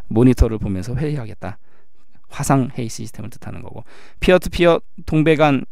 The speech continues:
전송이죠. 동배 시스템. 폴링이라는 거는 좀 어렵긴 한데, 그 회선을 제어하는 기술이에요. 그래서 "송신 데이터가 있니?" 물어본다라는 거죠.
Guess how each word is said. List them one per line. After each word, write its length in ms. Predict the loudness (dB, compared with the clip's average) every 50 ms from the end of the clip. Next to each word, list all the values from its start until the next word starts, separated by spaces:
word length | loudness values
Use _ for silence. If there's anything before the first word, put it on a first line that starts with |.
| -8
전송이죠. 500 | -4 -2 -2 0 0 0 0 0 0 -2 -2 -2
동배 240 | -2 -2 -2 0 -2
시스템. 480 | -4 -6 -8 -8 -8 -4 -2 -2 -2 -2 -4 -10 -10 -12 -12 -10 -10 -10 -10 -12 -12 -12 -12 -10 -8
폴링이라는 580 | 4 6 8 8 8 8 8 8 8 8 8 6
거는 220 | 4 4 2 2
좀 160 | 2 2 2 2
어렵긴 400 | 2 2 0 -2 -4 -4 -2 0
한데, 540 | 0 0 2 2 4 4 4 4 2 0 -4 -10 -12 -12 -12 -10 -8
그 420 | -6 -4 -4 -4 -6 -6 -8 -10 -12 -12 -12 -12 -4 -2 2
회선을 320 | 4 6 8 8 8 6
제어하는 480 | 4 4 4 6 8 8 8 6 4 4
기술이에요. 720 | 2 -2 -6 -6 -6 -6 -4 -2 -2 0 -2 -2 -4 -8 -10 -10 -10 -10 -10 -10 -10 -10 -10 -10
그래서 300 | -6 -4 -2 0 0 -2 -2 -4 -10 -10 -10 -10 -10 -10 -10 -10 -10 -10 -10 -10 -10 -10 -10 -10 -8 -8 -8 -10 -10 -8 -4
"송신 340 | 0 2 4 4 4 4 4
데이터가 380 | 4 0 0 0 0 0 2
있니?" 520 | 2 2 2 4 4 4 4 4 2 2 0
물어본다라는 800 | -2 4 4 4 6 6 2 -2 -2 -4 -6 -6 -8 -10 -10
거죠. 320 | -12 -12 -10 -10 -10 -10